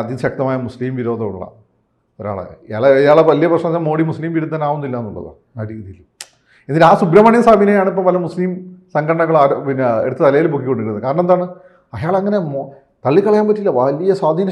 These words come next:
ശക്തിയുള്ള ആളാണ് അമേരിക്കയിൽ. അമേരിക്കയിൽ അങ്ങനെയുള്ള സ്റ്റുഡൻസ് വലിയ പൊസിഷനിലുണ്ട്. എടാ, അമേരിക്കയിൽ, ഈ കേരള, ഇന്ത്യയിലൊക്കെ ആയിരിക്കും. ഇപ്പം നീ എൻ്റെ സ്റ്റുഡൻ്റ് ആണെങ്കിൽ എന്നോട് സ്നേഹം. അമേരിക്കയിൽ അതൊന്നും ഇല്ല. ആദ്യം ആശാനം തട്ടു. ഇതാണ് അമേരിക്ക. ഇന്ന് അതുകൊണ്ട് വലിയ സംഭവം, ഇതിൽ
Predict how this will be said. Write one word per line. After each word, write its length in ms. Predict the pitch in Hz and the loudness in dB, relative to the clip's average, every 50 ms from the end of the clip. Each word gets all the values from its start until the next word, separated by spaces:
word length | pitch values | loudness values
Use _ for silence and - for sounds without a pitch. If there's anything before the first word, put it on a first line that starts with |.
| 180 | -4
ശക്തിയുള്ള 320 | 190 185 - 185 170 180 180 165 | -6 -4 -2 -2 2 2 2 2
ആളാണ് 220 | 160 165 160 156 143 | 2 0 0 -2 -4
അമേരിക്കയിൽ. 380 | 143 156 170 165 165 165 160 123 123 127 | -4 -4 -6 -8 -6 -6 -4 -4 -4 -4
അമേരിക്കയിൽ 360 | 135 156 165 165 165 160 151 | -4 -6 -8 -6 -4 -4 -4
അങ്ങനെയുള്ള 280 | 139 147 156 151 160 151 - | -4 -6 -8 -8 -10 -10 -8
സ്റ്റുഡൻസ് 320 | - 131 165 165 160 170 151 | -6 -4 -4 -4 -4 -4 -4
വലിയ 140 | 139 151 165 - | -4 -4 -4 -4
പൊസിഷനിലുണ്ട്. 540 | 143 127 - 131 - 175 160 135 120 107 104 - - | -6 -6 -4 -2 -2 -2 0 -2 -4 -6 -8 -4 0
എടാ, 100 | 170 175 165 | 2 2 2
അമേരിക്കയിൽ, 400 | 165 175 185 190 190 190 185 156 156 - 160 | 2 0 -2 -4 -2 -2 -2 -2 -4 -4 -6
ഈ 20 | 139 - | -4 -2
കേരള, 240 | 175 175 170 185 180 - 151 | -2 -2 -2 -4 -6 -6 -8
ഇന്ത്യയിലൊക്കെ 360 | 143 151 175 185 190 170 156 143 | -4 0 0 0 0 0 0 -2
ആയിരിക്കും. 280 | 135 135 127 123 131 131 - _ _ _ _ _ | -2 -4 -6 -10 -10 -12 -16 _ _ _ _ _
ഇപ്പം 160 | _ - 147 147 | _ -8 -4 -4
നീ 60 | 156 165 170 | -2 -2 -2
എൻ്റെ 140 | 160 147 170 165 | -2 -2 -4 -4
സ്റ്റുഡൻ്റ് 300 | - 151 143 143 147 156 143 | -4 -2 -4 -2 -2 -2 -2
ആണെങ്കിൽ 300 | 139 139 135 135 131 131 135 127 - | -2 -4 -6 -6 -6 -6 -6 -6 -8
എന്നോട് 220 | 131 127 139 135 139 135 135 | -8 -6 -4 -2 -2 -4 -4
സ്നേഹം. 240 | 131 117 113 110 110 104 117 | -6 -8 -8 -8 -8 -8 -6
അമേരിക്കയിൽ 340 | 139 151 160 165 175 185 175 165 | -4 -4 -2 0 2 2 2 2
അതൊന്നും 220 | 165 165 160 151 131 | 2 0 -2 -4 -4
ഇല്ല. 100 | 110 - - - - _ _ _ _ _ _ _ _ _ - 120 120 | -6 -8 -10 -12 -16 _ _ _ _ _ _ _ _ _ -6 -2 0
ആദ്യം 220 | 135 151 165 196 190 180 - - 120 | 2 4 4 4 4 2 0 2 2
ആശാനം 260 | 139 135 151 156 156 139 | 4 4 2 0 -2 -2
തട്ടു. 220 | 139 113 - - - - - _ _ _ _ _ 113 110 104 - _ _ _ _ _ _ _ _ _ _ _ _ _ _ _ _ _ _ - | -2 -4 -4 -6 -14 -16 -18 _ _ _ _ _ -20 -20 -20 -20 _ _ _ _ _ _ _ _ _ _ _ _ _ _ _ _ _ _ -6
ഇതാണ് 180 | 123 147 156 160 160 | -2 0 2 2 2
അമേരിക്ക. 320 | 156 156 151 147 131 - - - - - - _ _ _ _ _ _ _ _ _ _ _ _ _ _ _ 160 | 2 0 -2 -4 -4 -6 -8 -10 -14 -20 -20 _ _ _ _ _ _ _ _ _ _ _ _ _ _ _ -4
ഇന്ന് 140 | 160 175 196 196 - - 135 135 | 0 0 0 0 0 -2 -2 -2
അതുകൊണ്ട് 260 | 139 160 180 175 175 170 | 0 0 0 2 2 2
വലിയ 180 | 147 160 180 190 185 185 | 2 2 2 2 2 0
സംഭവം, 200 | 156 156 160 147 | -2 -2 -2 -2
ഇതിൽ 120 | 151 156 | -2 -2